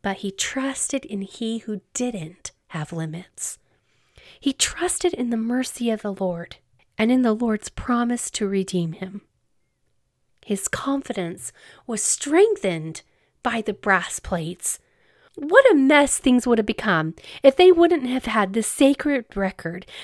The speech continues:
that literally had voices from the dust whispering their destiny to them, reminding them of their identity.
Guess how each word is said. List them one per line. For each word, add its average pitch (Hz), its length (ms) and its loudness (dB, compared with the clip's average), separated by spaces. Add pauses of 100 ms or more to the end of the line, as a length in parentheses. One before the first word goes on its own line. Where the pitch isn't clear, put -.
(120)
that 254 220 4
literally 359 640 8
had 240 260 0
voices 269 500 4
from 247 240 2
the 226 80 4
dust 196 340 0 (180)
whispering 254 680 2 (280)
their 254 140 8
destiny 208 760 0
to - 180 -6
them, 156 280 -2 (320)
reminding 302 760 10
them 226 160 4
of 196 160 0
their 185 160 2
identity. 175 720 -2